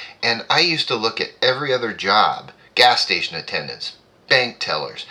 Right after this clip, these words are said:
and think, "Man, I wish I had that job. I am working too hard." And I had the problem of thinking the grass was greener on the other side. Now, in reality, now that I've lived through that season of my life, I recognize the grass was not greener.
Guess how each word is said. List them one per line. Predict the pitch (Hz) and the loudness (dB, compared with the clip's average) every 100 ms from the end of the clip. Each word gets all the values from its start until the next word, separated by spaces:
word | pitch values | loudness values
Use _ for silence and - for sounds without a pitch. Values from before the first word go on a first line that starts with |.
| - - | -14 -8
and | 104 | -6
think, | 113 95 98 | -4 -4 0
"Man, | 107 117 113 - | 0 2 0 -4
I | 80 | -6
wish | 80 107 - | -4 -2 -2
I | 78 | -2
had | 90 87 80 | 0 -2 -2
that | 82 82 | -6 -6
job. | 78 - - _ _ _ _ _ - - - | -8 -8 -12 _ _ _ _ _ -20 -18 -2
I | 110 110 | 2 2
am | 87 | 2
working | 92 90 76 | -2 -4 -6
too | - 113 | -6 -6
hard." | - 85 67 - - _ _ - - - | -2 -2 -2 -6 -20 _ _ -20 -14 -4
And | 117 | 0
I | 117 | 0
had | 113 143 160 135 | 0 0 0 0
the | 98 | -4
problem | - - 156 165 110 87 | -4 -4 0 0 0 -4
of | 80 95 | -6 -8
thinking | - 147 113 98 | -6 -6 -6 -6
the | 85 | -6
grass | 101 117 - 110 | 0 0 0 -4
was | 92 | -8
greener | 110 131 110 | -4 -4 -2
on | 87 | -4
the | 87 | -2
other | 98 95 | -4 -2
side. | - - 95 | 0 0 0
Now, | 104 95 | 0 0
in | 85 | -2
reality, | 87 101 107 120 95 92 | -4 -2 0 -2 -2 -2
now | 98 | -2
that | 95 | 0
I've | 87 82 - - - | 0 -2 -6 -12 -12
lived | 104 123 143 - - | -6 -2 -4 -6 -12
through | 139 185 165 | -6 -4 0
that | 98 - - | 2 2 0
season | - 165 147 101 | -2 -2 -2 -6
of | - | -6
my | 87 | -4
life, | 82 101 107 | 0 0 0
I | 165 | -2
recognize | 123 139 123 90 82 80 | 0 -2 -4 -4 -4 -4
the | - | -6
grass | 87 113 131 123 - | -6 -4 -2 -4 -4
was | 135 135 | -6 -2
not | 135 - | -2 -4
greener. | 147 151 127 - | -2 -2 -2 -6